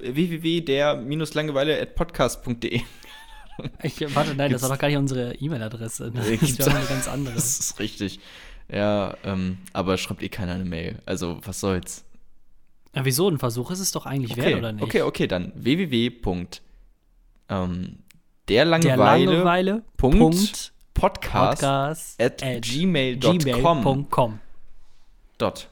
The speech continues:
Speaker 2: Ja, dot.
Speaker 1: Ich sag immer Dot. Ich sag nicht
Speaker 2: <laughs> Dot.
Speaker 1: Punkt.
Speaker 2: Dot, dot, dot. Ähm, wir hatten letzte Woche ja, äh, auch sehr viel über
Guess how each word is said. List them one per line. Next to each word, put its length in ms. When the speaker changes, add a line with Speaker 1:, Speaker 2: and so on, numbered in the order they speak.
Speaker 2:
Ja, 200
dot. 400
Speaker 1:
Ich 120
sag 100
immer 180
Dot. 480
Ich 100
sag 140
nicht 160
Speaker 2:
<laughs> 100
Dot. 0
Speaker 1:
Punkt. 260
Speaker 2:
Dot, 180
dot, 100
dot. 160
Ähm, 160
wir 60
hatten 160
letzte 320
Woche 200
ja, 600
äh, 20
auch 180
sehr 240
viel 340
über 500